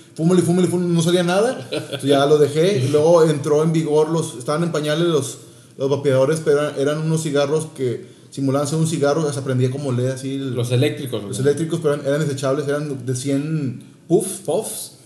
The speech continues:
Speaker 1: y ya lo tirabas. Y luego después intenté regresar a fumar, pero ya no me gustó el sabor del cigarro, me gustaba más el,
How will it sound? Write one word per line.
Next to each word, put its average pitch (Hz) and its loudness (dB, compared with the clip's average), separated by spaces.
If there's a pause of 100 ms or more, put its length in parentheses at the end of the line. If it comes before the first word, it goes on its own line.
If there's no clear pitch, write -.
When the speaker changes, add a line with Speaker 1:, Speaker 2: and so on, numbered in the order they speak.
(280)
Speaker 1:
y 131 -2
ya 120 0
lo 135 0
tirabas. 123 -2 (400)
Y 127 -8
luego 135 2
después 143 0 (340)
intenté 139 -2
regresar 160 0
a 156 -2
fumar, 147 -2
pero 139 0
ya 131 2
no 143 -4
me 151 -4
gustó 131 -2
el 135 -4
sabor 131 -2
del 131 -2
cigarro, 127 -4
me 156 -10
gustaba 135 -6
más 135 -6
el, 127 -6